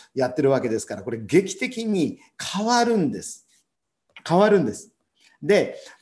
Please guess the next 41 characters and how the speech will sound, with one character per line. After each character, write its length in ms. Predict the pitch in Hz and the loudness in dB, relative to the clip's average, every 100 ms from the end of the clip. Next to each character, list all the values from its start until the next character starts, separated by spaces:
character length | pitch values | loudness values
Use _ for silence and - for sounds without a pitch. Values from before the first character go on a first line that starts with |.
| _ | _
「な 400 | 131 135 175 247 | -6 -2 2 2
ぜ 180 | 214 202 | 2 0
な 260 | 135 151 180 | 0 0 0
ら 200 | 131 101 | 0 0
ば」 400 | 131 156 120 - | 2 4 2 -4
っ 40 | |
て 80 | 127 | -8
い 20 | |
う 40 | 117 | -6
と 120 | 127 | -4
こ 80 | 139 | -4
ろ 80 | |
か 80 | 123 | -2
ら 80 | 117 | -4
い 100 | 120 | 0
よ 140 | 151 | 2
い 60 | 143 | 2
よ 80 | 110 | 0
本 180 | 147 143 | -2 0
題 140 | 139 | 0
に 80 | 127 | 0
入 140 | 160 | 2
り 60 | 180 | 2
ま 100 | 190 | 0
す 120 | - | 0
よ。 240 | 127 - - | -2 -2 0
今 120 | 160 | 2
日 20 | |
は 100 | 131 | 4
割 180 | 117 135 | 2 -2
と 80 | - | -4
ス 100 | - | -4
パ 80 | 151 | -4
ス 100 | - | -4
パ 100 | 113 | -8
い 20 | |
っ 20 | |
て 60 | - | -4
ま 80 | 131 | -4
す 80 | - | 0
か？ 380 | 135 156 - | 2 2 -2